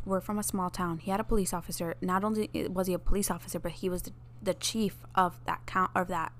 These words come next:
town. Tell him to get done with the aca-, with the college aspect, and that he would sponsor him,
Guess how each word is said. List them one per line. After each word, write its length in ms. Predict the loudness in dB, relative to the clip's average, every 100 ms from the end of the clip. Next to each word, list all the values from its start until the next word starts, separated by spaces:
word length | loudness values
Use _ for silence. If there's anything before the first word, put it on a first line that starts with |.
| -8
town. 380 | 0 0 0 -4 -12 -14 -14 -16 -2
Tell 180 | 6 6
him 280 | 6 2 -2 -2
to 180 | -2 -2 -6
get 260 | -4 -4 0
done 320 | 2 4 2
with 260 | -2 -4 -4
the 120 | -4
aca-, 380 | -4 -4 -6 -2
with 220 | -2 -2
the 260 | -4 -4 -6 -10 -18 -18 -18 -18 -18 -18 -16 -18 -16 -10 0
college 440 | 8 8 8 2
aspect, 600 | -2 -2 -4 -2 -2 -2 -8 -12 -12 -6
and 120 | 0 0
that 120 | 0
he 160 | -2
would 220 | 0 0 -2 -6 -6
sponsor 560 | -4 2 6 6 6 0
him, 280 | 0 0